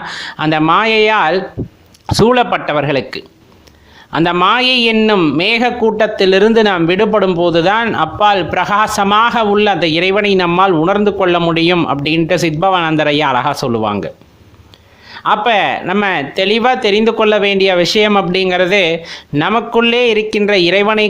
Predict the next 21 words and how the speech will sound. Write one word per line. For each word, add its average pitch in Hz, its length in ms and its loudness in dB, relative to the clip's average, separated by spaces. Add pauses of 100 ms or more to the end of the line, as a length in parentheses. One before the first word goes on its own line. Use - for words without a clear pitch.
(120)
கூட 226 260 4 (100)
மாயையானது 202 720 2 (100)
சூழ்ந்து 220 320 4 (120)
மறைத்திருக்கிறது. 170 840 0 (640)
அந்த 214 180 0 (160)
மாயையிலிருந்து 226 760 2 (120)
வெளிவரும் 214 500 2
பொழுது, 180 320 2 (280)
இந்த 165 220 2
உலக 208 340 2
மாயையிலிருந்து 202 800 2
நாம் 175 180 0
வெளிவரும் 190 540 2
போது, 170 320 2 (720)
அது 180 140 0 (120)
எல்லாம் 233 340 0 (100)
சாத்தியமாகிறது, 196 960 2 (220)
இறைவனை 208 340 2 (100)
உணரக்கூடிய 196 640 0
வாய்ப்பானது 196 600 2 (120)
சாத்தியமாகிறது 185 1000 2